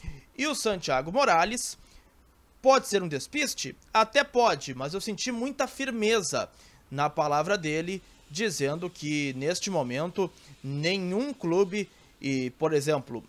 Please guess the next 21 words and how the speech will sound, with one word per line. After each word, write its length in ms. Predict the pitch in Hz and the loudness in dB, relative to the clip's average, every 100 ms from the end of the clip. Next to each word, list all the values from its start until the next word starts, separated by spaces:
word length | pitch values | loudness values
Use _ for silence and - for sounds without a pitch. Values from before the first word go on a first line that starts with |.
| - | -6
muito 260 | 175 214 | -4 -2
menos 260 | 185 220 165 | -2 -2 -2
o 80 | 214 | 0
Grêmio, 540 | 151 170 202 226 208 - - - - - | 4 4 4 4 4 2 -18 -20 -20 -12
buscou 580 | 151 190 190 - 170 190 | -2 0 0 2 2 2
informações 920 | 180 185 185 170 147 147 170 - - - - _ | 0 0 2 -2 -2 -2 -2 -6 -8 -14 -20 _
sobre 800 | - 170 156 165 165 170 175 - | -10 2 4 4 0 -2 -2 -4
o 180 | 175 175 | -2 0
Lautaro 560 | 185 180 151 160 160 180 | 4 2 4 0 0 -2
Dias 640 | 135 139 160 160 - - - - | -6 -2 0 0 -4 -8 -18 -20
lá 320 | - 127 139 156 | -4 2 2 2
no 140 | 156 | -2
Independiente 720 | 151 156 151 165 139 135 135 | -4 -2 -2 -4 -4 -4 0
Del 140 | 170 175 | 0 4
Valle. 360 | 143 113 80 | 2 2 -4
Então 380 | - - 160 190 | -12 -2 0 2
essa 380 | 170 208 - 196 | 4 4 4 4
é 100 | 170 | 4
a 80 | 190 | 2
situação. 580 | - 208 - 151 110 - - - 143 120 - | 2 2 4 2 2 -8 -20 -20 -20 -16 -8
O 560 | 120 117 113 110 123 | -6 -4 -6 -8 -12